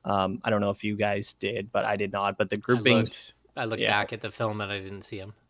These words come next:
Speaker 1: Um, but the groupings we've seen are, are Fox, Huerter, H B, and K Z with Sabonis in that first group.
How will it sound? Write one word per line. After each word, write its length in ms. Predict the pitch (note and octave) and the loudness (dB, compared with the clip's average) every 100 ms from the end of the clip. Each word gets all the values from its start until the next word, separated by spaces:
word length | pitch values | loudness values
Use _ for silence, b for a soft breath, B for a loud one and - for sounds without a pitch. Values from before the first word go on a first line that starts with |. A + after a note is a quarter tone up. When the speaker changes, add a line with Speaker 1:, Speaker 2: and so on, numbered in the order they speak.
| _ b b b _ | _ b b b _
Speaker 1:
Um, 260 | - F#2+ F#2+ | -2 0 4
but 160 | B2 A#2+ | 6 8
the 80 | |
groupings 460 | B2 C#3 C#3 C3+ B2+ | 8 6 8 6 6
we've 160 | B2+ A#2 | 6 6
seen 300 | A2 B2+ C#3 | 6 6 6
are, 280 | G#2+ G#2 | 6 6
are 100 | - | 4
Fox, 340 | G#2+ A2 B2 - | 6 8 8 6
Huerter, 460 | A#2+ A#2+ A#2+ A#2+ | 6 8 8 6
H 300 | G2+ A2+ - | 6 2 0
B, 260 | - A2+ A2+ | 2 4 4
and 160 | G#2+ G#2+ | 2 0
K 240 | A#2 A2 | 0 2
Z 320 | G#2+ A2 A2 | 0 -2 0
with 160 | A2 G#2+ | 0 0
Sabonis 600 | - G#2 B2 F#3 G3 - b b b b - | 0 4 6 6 2 -6 b b b b -2
in 220 | B2 A2+ | 2 4
that 160 | A2 G#2+ | 2 4
first 280 | A#2 A2 | 4 4
group. 280 | - G#2+ D#3 | 0 0 -2